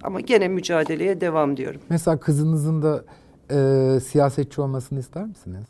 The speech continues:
Speaker 1: Şöyle, kararı kendisinin vermesini isterim ama beni gördükten sonra sanıyorum seçmeyeceği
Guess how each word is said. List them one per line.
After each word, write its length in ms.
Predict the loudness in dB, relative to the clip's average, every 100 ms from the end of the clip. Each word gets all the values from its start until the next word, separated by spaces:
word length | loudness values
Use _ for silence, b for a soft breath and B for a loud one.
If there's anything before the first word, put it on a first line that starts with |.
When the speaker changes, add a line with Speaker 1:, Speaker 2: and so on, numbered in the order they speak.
| -20
Speaker 1:
Şöyle, 760 | -16 -10 -8 -6 -4 0 0 0
kararı 380 | 2 4 6 4
kendisinin 600 | 0 0 0 -2 0 2
vermesini 420 | 2 0 -2 -4
isterim 540 | -6 -2 -2 -2 -2
ama 340 | 0 0 -2 -2
beni 180 | 0 0
gördükten 500 | -2 -4 -6 -2 -2
sonra 300 | -2 -4 -4
sanıyorum 480 | -4 -4 -2 -2 -4
seçmeyeceği 920 | -2 -2 -2 -2 -2 -2 -4 -4 -6